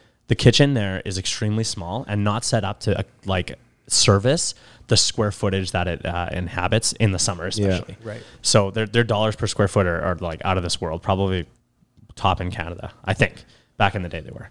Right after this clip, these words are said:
Speaker 2: But let's be
Speaker 1: Anyways,
Speaker 2: honest, like, if
Speaker 1: you, you just can't execute. Like, someone orders, orders a modified food item, all of a sudden it just, it just slows down the whole engine.
Speaker 2: But who, I guarant-, I would put money on it that the people that make the most mods are staff.
Speaker 1: Oh, yeah.
Speaker 2: The only time I've heard about these mods is when I go with, to Cactus with someone who works there, and they, I'm like,
Speaker 3: And they
Speaker 2: "That sounds
Speaker 3: know.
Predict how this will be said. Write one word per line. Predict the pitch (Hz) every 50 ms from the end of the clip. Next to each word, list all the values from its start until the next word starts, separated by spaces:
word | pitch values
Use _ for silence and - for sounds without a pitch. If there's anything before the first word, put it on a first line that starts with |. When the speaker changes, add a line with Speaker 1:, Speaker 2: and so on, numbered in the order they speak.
| _ _
Speaker 2:
But | - 151
let's | 165 -
be | - 175
Speaker 1:
Anyways, | 180 196 196
Speaker 2:
honest, | 147 -
like, | 113 113 113 - - - - _ _ _ _
if | - 113 123 -
Speaker 1:
you, | 127 - -
you | - 139
just | 135 151 -
can't | 175 170 143
execute. | 147 - - - - - - - - - _ _ -
Like, | 113 107
someone | - 143 135 139 139
orders, | 135 135 127
orders | 131 - 123 127 123 123 113
a | 123 - 113
modified | 110 113 117 - 127 117 110
food | - 123 117
item, | 123 139 139
all | 120
of | 113 107
a |
sudden | - 123 113
it | 107
just, | 110 104 - -
it | 120 117
just | - - -
slows | - - 117 117 117
down | 110 117 110 113 110
the | 101
whole | 92 104 104 101 95
engine. | 98 101 98 -
Speaker 2:
But | - 156 131
who, | 151 170 - _ -
I | 139 156 170
guarant-, | 156 - 165 156 160 175 185 - -
I | - 135
would | 151 170 165 -
put | - -
money | - 120 131 127 120 95
on | 87 87
it | 95 80 -
that | - 101
the | - 110
people | - - 139 139 - 147 156
that | 151 139 101
make | 104 107 -
the | - 107
most | 92 95 107 - -
mods | 98 92 107 120 - - - -
are | 92 92
staff. | - - - 50 - - - - _ _ _ _ _ _ _ _ _ _ _ _ _ _ _ _ _ -
Speaker 1:
Oh, | - 104
yeah. | 120 123 98 82 - - - - - -
Speaker 2:
The | 92
only | 107 135 147
time | 135 139 151 151
I've | 151 139 104
heard | 127 135 135
about | 127 139 131 131
these | 147 139 131 131
mods | 131 135 156 180
is | 165 127
when | 123 120 107
I | 95
go | 98 117 120
with, | 120 123 - - - -
to | - 123 104
Cactus | - - 196 190 143 143 120
with | 113 -
someone | - 113 110 104
who | 98
works | 95 104 110 -
there, | - 95 87
and | 90 92
they, | 95 95 98 -
I'm | - 92
like, | 90 -
Speaker 3:
And | -
they |
Speaker 2:
"That | 139 135
sounds | - 139 127 113
Speaker 3:
know. | -